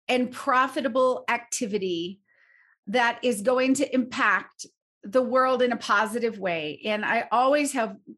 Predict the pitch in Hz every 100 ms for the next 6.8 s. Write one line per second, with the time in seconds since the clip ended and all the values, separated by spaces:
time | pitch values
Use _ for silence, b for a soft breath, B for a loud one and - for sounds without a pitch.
0 | _ 208 233 269 330 320 269 226 165 190
1 | 185 - - 214 202 202 208 - 226 226
2 | 220 202 233 269 302 311 - 277 247 226
3 | 220 - 208 262 233 214 202 208 214 202
4 | 202 220 196 196 180 175 175 _ _ _
5 | - 185 254 233 254 240 196 180 190 320
6 | 339 381 381 339 262 - 214